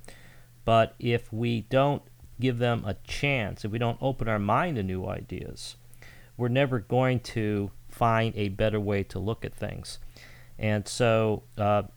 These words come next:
I really encourage folks to look up, uh, what Manjir is doing. She's one of the leaders in this field, and, um, uh, and, uh, it's always a pleasure talking to you. Our shows tend to go extremely fast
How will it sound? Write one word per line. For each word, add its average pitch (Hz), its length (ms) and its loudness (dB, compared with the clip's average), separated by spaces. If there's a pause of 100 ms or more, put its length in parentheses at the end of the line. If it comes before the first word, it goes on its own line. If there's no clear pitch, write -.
(760)
I 113 160 0
really 123 420 2
encourage 120 420 -2
folks 120 320 0
to 104 80 -4
look 113 320 -2
up, 110 180 2 (240)
uh, 98 160 -4
what 107 240 -2
Manjir 107 480 -2
is - 140 -12
doing. 131 460 0 (360)
She's 104 280 -6
one 113 180 0
of 107 40 0
the 101 60 0
leaders 120 360 0
in 104 100 -2
this 101 160 -4
field, 123 640 0
and, 104 380 -4 (100)
um, 104 440 -4 (240)
uh, 98 80 -8 (100)
and, 104 280 -4 (100)
uh, 104 240 -4
it's 101 140 -4
always 131 300 4
a 117 60 0
pleasure 110 300 2
talking 135 440 4
to - 140 -2
you. 104 100 2
Our 107 120 2
shows 123 360 2
tend 120 220 2
to 110 60 0
go 101 280 0
extremely 120 540 0
fast 104 560 2